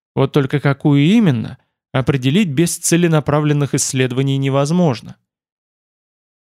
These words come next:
Из всей речи странно говорливого хорга Тмора напряг только один момент – а именно намёк Белогривого на то, что не худо было бы сделать из человека подопытную крысу.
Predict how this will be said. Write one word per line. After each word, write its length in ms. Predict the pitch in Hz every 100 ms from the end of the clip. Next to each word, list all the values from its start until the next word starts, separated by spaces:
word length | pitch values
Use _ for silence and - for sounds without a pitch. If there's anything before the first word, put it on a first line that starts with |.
| -
Из 120 | 135
всей 300 | - 220 247
речи 320 | 214 208 -
странно 500 | 185 - 170 202 196
говорливого 640 | 165 170 170 180 170 156 147
хорга 440 | - 147 139 143
Тмора 380 | - 147 160 160
напряг 360 | 147 127 147
только 300 | - 143 131
один 240 | 139 131 131
момент – 480 | 131 131 131 110 - _ _ _ _ _
а 140 | 151 147
именно 480 | 226 233 226 214
намёк 440 | 202 151 135 165 151
Белогривого 680 | 143 139 135 143 156 135 123
на 220 | 123 127
то, 160 | 196 226
что 200 | - 233
не 160 | 254
худо 380 | 233 175 185 202
было 260 | 175 160 175
бы 140 | 175
сделать 420 | 151 135 135 127
из 120 | 135
человека 580 | - - 127 135 214 240
подопытную 800 | 220 185 151 131 170 - 175 196
крысу. 480 | 202 160 117 -